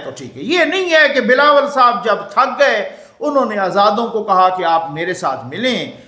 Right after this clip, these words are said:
मैं आपको बना देता हूँ वज़ीर आज़म, या आप मुझे बना दें, शहबाज साहब को फारिग करते हैं।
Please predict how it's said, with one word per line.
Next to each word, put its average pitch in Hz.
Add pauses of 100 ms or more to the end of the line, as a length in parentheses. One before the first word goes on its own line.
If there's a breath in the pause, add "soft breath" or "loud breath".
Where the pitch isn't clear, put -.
(120)
मैं 208
आपको 277
बना 277
देता 254
हूँ 247
वज़ीर 226
आज़म, 220
या 196
आप 190
मुझे 254
बना 254
दें, 208
शहबाज 233
साहब 175
को 165
फारिग 175
करते 135
हैं। -